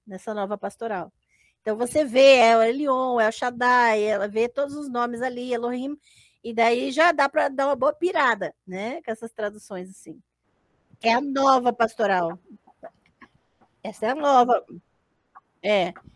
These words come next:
Essa tem que tá escrita nova no cantinho aqui. Lembre que eu falei do livro, é, da deusa Asherá, é,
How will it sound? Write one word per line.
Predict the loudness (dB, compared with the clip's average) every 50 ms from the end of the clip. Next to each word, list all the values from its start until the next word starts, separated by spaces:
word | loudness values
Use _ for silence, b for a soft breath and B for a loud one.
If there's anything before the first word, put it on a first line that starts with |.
| _ _ _ -20 -14 -6 -2
Essa | 0 0 0 0 0
tem | 0 -2
que | 0 2
tá | 2 2
escrita | 2 2 0 -2 -2 0 2 2 2
nova | 2 2 2 2 4 6 6 4 4 2 0
no | 0 0
cantinho | -2 -2 -2 -2 -4 -6 -10 -10 -10 -10 -10
aqui. | -12 -14 -16 -18 -20 -20 _ _ _ b b b b b -2
Lembre | 2 4 6 6 6 4 2 -2 0
que | 0 0
eu | 0
falei | 0 0 0 0 2 2 2 4 4 2 2
do | -2 -6
livro, | -6 -4 -4 -4 -6 -6 -6 -6 -6 b b b b b b
é, | 2 4 6 6 8 6 6 6
da | 4 4 4 6 6 6
deusa | 4 6 6 4 6 4 4 2
Asherá, | 2 2 2 4 4 6 6 6 6 6 4 4 0 _ _ b b b b b b b b _ _ _ -4
é, | -2 0 2 2 2 2 2 2 2 2 2 2 0 -2